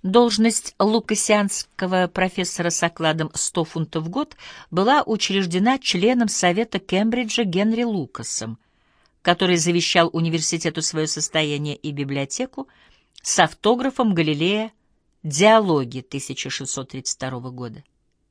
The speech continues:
Это одна из самых престижных научных должностей. С тысяча шестьсот шестьдесят четвёртого года звания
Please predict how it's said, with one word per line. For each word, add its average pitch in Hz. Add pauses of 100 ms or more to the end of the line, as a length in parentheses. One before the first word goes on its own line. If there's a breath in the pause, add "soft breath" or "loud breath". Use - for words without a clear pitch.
(440 loud breath)
Это 269
одна 262
из 254
самых 247
престижных 262
научных 208
должностей. 175 (320 loud breath)
С -
тысяча 339
шестьсот -
шестьдесят 254
четвёртого 208
года 269
звания 180